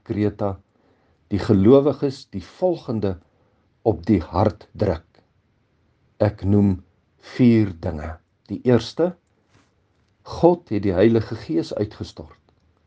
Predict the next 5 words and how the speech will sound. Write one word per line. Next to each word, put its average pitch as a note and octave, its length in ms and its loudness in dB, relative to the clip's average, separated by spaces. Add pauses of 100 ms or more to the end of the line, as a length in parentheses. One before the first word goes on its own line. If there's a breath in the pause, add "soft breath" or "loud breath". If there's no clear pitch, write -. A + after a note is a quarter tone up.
(1040)
Hierdie C3 460 4
woorde A#2 640 4
wys G#2+ 420 -2
na G#2+ 100 -4
Pinkster. C3+ 600 -10